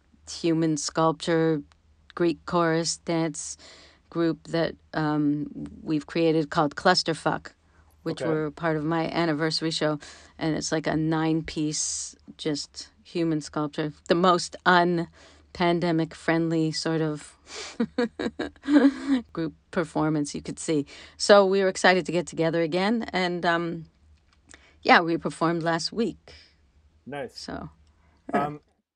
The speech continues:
Speaker 2: well, it's cool that that was a, it was a theater festival, 'cause I, I wanted to, to talk to you a little bit about, like, your theater background. Like, your background is, is kind of in theater, right?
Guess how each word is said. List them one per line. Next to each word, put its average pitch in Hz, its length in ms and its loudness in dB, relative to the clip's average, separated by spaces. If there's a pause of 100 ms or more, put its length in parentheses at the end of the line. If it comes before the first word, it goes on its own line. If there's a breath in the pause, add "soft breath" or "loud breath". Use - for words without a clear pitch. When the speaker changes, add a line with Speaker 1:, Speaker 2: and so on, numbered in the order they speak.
(180)
Speaker 2:
well, 156 180 0
it's 170 160 -4
cool 240 280 -2
that 180 140 -4
that 165 120 2
was 160 140 -2
a, 151 120 -8
it 208 60 -2
was 165 120 0
a 151 60 -14
theater 220 360 -4
festival, 143 480 -2
'cause 131 180 -6
I, 151 200 0 (180)
I 151 80 -6
wanted 160 300 -2
to, 151 320 -6
to 139 80 -16
talk 175 260 -6
to - 100 -12
you 151 100 -4
a 135 40 -6
little 135 160 -4
bit 127 200 -6
about, 123 340 -6
like, 113 240 -6 (460)
your 135 120 -6
theater 185 400 -4
background. 110 680 -6
Like, 120 160 -10
your 151 100 -8
background 147 540 -4
is, - 240 -18
is 175 100 -12
kind 147 220 -8
of 139 40 -6
in 131 100 -10
theater, 131 500 -6
right? 123 280 -8